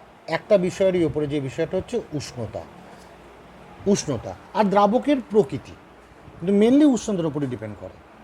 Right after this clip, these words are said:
এবং সে উষ্ণতার উপরে দ্রাব্যতা কীভাবে ডিপেন্ড করে সেটা কিন্তু আমরা একটা লেখচিত্রের সাহায্যে ব্যাখ্যা করতে পারি। এরকম নয় যে উষ্ণতা বৃদ্ধি করলে সমস্ত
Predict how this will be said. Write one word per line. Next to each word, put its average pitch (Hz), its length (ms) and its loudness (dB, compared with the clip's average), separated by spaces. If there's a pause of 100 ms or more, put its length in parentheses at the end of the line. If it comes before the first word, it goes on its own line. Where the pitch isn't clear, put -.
(420)
এবং 220 240 4
সে 196 160 -4
উষ্ণতার 269 400 2
উপরে 269 280 2
দ্রাব্যতা 196 480 2
কীভাবে 233 400 0
ডিপেন্ড 202 380 0
করে 143 260 0 (360)
সেটা 202 220 2
কিন্তু 208 260 2
আমরা 190 200 4
একটা 233 280 0 (300)
লেখচিত্রের 175 600 -2
সাহায্যে 139 320 -4
ব্যাখ্যা 113 260 -4
করতে 104 260 -8
পারি। 95 140 -10 (760)
এরকম 254 340 6
নয় 143 280 0 (280)
যে 160 100 0
উষ্ণতা 202 360 0
বৃদ্ধি 180 320 -2
করলে 233 340 2
সমস্ত 254 440 0